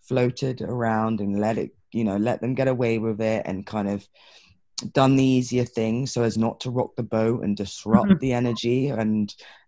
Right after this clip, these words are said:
Speaker 1: and make it easier for everyone else. And I chose to put my mental health first and get myself out of there and get
Speaker 2: Mm-hmm.
Speaker 1: myself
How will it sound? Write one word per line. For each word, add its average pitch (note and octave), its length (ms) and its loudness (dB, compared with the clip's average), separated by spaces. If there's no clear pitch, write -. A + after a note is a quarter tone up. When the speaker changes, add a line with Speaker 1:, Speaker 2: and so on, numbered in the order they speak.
Speaker 1:
and G#2 340 0
make A#2+ 300 0
it - 120 -8
easier B2 380 0
for A2+ 160 -6
everyone A2+ 460 -2
else. G#2 400 -4
And B2+ 120 0
I B2 100 2
chose A#2 420 -2
to G#2+ 80 -14
put - 240 -4
my A2 320 -2
mental A#2+ 380 -2
health A#2 240 -2
first G#2 600 -6
and A2 100 -2
get G#2+ 160 -2
myself A2 460 -4
out G#2+ 220 -4
of F2+ 120 -10
there A2 260 -6
and G#2 140 -2
get G3 100 6
Speaker 2:
Mm-hmm. E3 120 6
Speaker 1:
myself G#2+ 380 -2